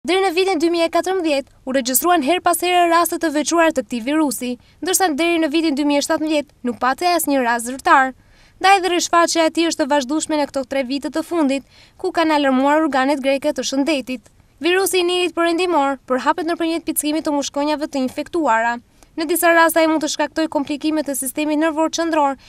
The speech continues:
si encefaliti ose meningjiti, sidomos te grup mosha mbi gjashtëdhjetë e pesë vjeç, ndërkohë që shumica e pacientëve kanë simptoma më të lehta.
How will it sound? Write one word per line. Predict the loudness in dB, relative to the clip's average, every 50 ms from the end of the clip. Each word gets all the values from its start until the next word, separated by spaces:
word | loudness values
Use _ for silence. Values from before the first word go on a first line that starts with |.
| -20 -18 _
si | -8 -4 -2 -2
encefaliti | -2 -2 -4 -2 2 2 2 4 2 0 0 -2 -4 -6 -6 -10 _ _ _ _
ose | -4 -4 -2 -2 -2 -2
meningjiti, | 0 0 0 -2 0 0 -2 -4 -2 -6 -8 -8
sidomos | -6 -6 -6 -4 -2 0 -2 -2 -2 -4
te | -6 -4
grup | -4 -4 -2 -2
mosha | -2 0 0 0 0 0
mbi | -2 -2 -4
gjashtëdhjetë | -2 -2 -2 -2 -2 -4 -4 -4
e | -4 -4
pesë | -4 -4 -2 -2
vjeç, | -2 -2 -2 -6 _ _ _ -12
ndërkohë | -12 -10 -4 -4 -4 -4 -4
që | -4 -2
shumica | -2 0 0 0 0 -2 0
e | 2 0
pacientëve | 0 0 -2 -4 -2 -2 0 -2 -2 0
kanë | 0 -4 -2 -4
simptoma | -10 -8 _ -4 -2 -2 -2 -2 -2
më | -4 -4
të | -4 -2 -2 -2
lehta. | -2 -2 _ -6 -6 -6